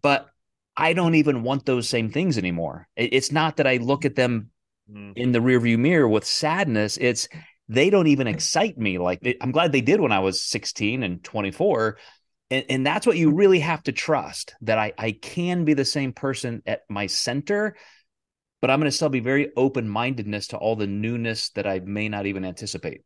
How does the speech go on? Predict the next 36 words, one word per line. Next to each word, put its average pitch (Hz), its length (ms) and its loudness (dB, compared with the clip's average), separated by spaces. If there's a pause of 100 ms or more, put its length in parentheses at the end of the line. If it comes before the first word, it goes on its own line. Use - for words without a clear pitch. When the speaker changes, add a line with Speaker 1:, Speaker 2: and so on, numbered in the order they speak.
(380)
Speaker 2:
Yeah. 104 320 -6 (880)
Yeah, 156 420 4
'cause 139 220 2
you 143 80 -2
kinda 165 220 4
have 131 340 2
to 147 100 -6
then, 127 460 -2 (920)
you 156 100 -2
know, 127 60 0
it, 120 160 -4
it 113 280 -6 (920)
kinda 185 180 8
follows 170 400 8
the 151 80 -2
same 143 300 -2
line 135 360 -2
as, 127 460 -2
as 120 160 -12
kinda 135 220 -6
what 131 140 -2
you 127 100 -4
were 127 100 -2
saying 131 360 -4
for 123 120 -8
just 123 200 -8
even 127 300 -2
me 135 360 0
and, 110 540 -2 (440)
you - 20 -2
know, 127 80 2
going 123 460 4
through 120 560 -2
and 117 120 -4
starting 123 380 -2
this 123 260 -8